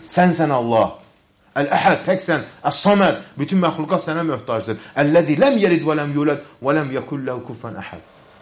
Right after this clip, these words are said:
Dedi Peyğəmbərimiz sallallahu əleyhi və səlləm, Allahın elə əzəmətli adı ilə istədi ki, kim bu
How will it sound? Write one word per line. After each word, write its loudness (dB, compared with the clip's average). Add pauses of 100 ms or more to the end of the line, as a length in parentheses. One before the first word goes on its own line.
(220)
Dedi 0
Peyğəmbərimiz -2
sallallahu -2
əleyhi -6
və -2
səlləm, 0 (320)
Allahın 0 (160)
elə 0 (100)
əzəmətli -4
adı 0
ilə -6 (100)
istədi -6
ki, 0 (400)
kim 2
bu -2